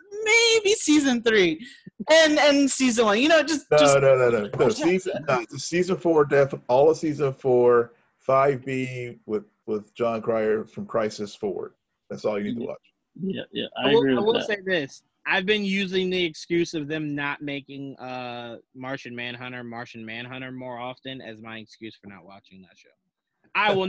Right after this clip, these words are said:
Speaker 4: not watch it till he is Martian Manhunter for a full show. And it's like, "That'll never happen." Well, then I'll never watch the show. There we go.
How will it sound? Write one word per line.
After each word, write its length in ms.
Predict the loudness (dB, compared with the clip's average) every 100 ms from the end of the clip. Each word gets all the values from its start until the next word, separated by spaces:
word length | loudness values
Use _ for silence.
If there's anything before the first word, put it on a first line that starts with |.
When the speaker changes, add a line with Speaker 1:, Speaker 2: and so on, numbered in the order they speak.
| -2
Speaker 4:
not 180 | -2 0
watch 280 | 0 0
it 120 | -4 -4
till 140 | -4
he 240 | -2 -2
is 140 | -2 -2
Martian 340 | -4 -4 -4
Manhunter 460 | -4 -4 -4 -6 -8
for 240 | -10 -12
a 40 | -12 _
full 460 | -6 -4 -4 -6 -8 _ _ _
show. 600 | -14 -8 -4 -4 -4 -10 _ _ -20 -20 _ _
And 100 | -20
it's 100 | -10
like, 160 | -8 -6
"That'll 220 | -6 -6
never 220 | -12 -14
happen." 360 | -16 -16 -18 -12
Well, 240 | -8 -8 -10
then 120 | -14
I'll 100 | -12
never 200 | -14 -12
watch 220 | -12 -14
the 60 | -18
show. 240 | -20 -20 -20 _
There 180 | -20 -18
we 60 |
go. 80 | -16